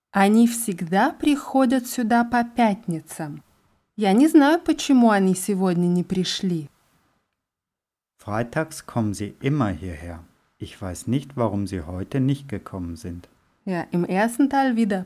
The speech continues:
Speaker 1: приходить, weil wir sagen по пятницам, also freitags immer, aber heute сегодня не пришли. Hier brauchen wir das vollendete Verb прийти.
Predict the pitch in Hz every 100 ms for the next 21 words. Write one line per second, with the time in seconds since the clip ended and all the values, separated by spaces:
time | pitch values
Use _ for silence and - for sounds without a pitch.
0 | - 196 185 - 160 147 196 302 - _
1 | - 196 190 190 190 175 170 - _ 277
2 | 320 - 269 254 254 233 233 233 - 214
3 | 277 285 190 175 165 180 180 180 151 -
4 | - 262 269 247 285 _ _ - 196 180
5 | 175 - _ 214 240 262 294 277 277 _
6 | _ _ - - 220 175 196 226 247 254
7 | 262 _ - 214 226 226 214 - - 170
8 | 170 165 _ - 190 214 202 190 202 220
9 | 208 208 214 202 196 - 202 165 165 185
10 | 190 190 170 180 - - 196 185 - -
11 | 202 175